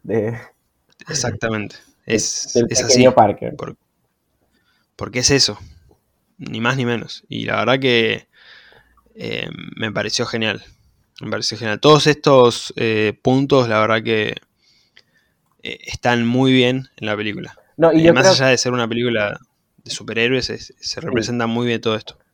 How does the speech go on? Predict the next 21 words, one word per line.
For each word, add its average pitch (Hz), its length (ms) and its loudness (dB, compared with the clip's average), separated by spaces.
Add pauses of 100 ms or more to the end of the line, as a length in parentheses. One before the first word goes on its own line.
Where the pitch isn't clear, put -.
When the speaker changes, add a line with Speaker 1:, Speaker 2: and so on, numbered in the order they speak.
(120)
Speaker 1:
No, 147 80 4
y 156 80 6
yo 151 100 8
creo 170 160 6
que 175 140 0
sigue 170 340 0
sosteniéndose 127 1400 0 (460)
a 113 140 -8
nivel, 113 560 -2 (600)
eh, 110 160 -6
actual. 113 500 6
O 110 80 2
sea, 113 180 2
sigue 117 180 -2
siendo 135 160 -2
una 131 140 2
película 131 400 2
que, 107 240 -6
que 110 180 -4
de 107 120 -2
hecho 113 260 -8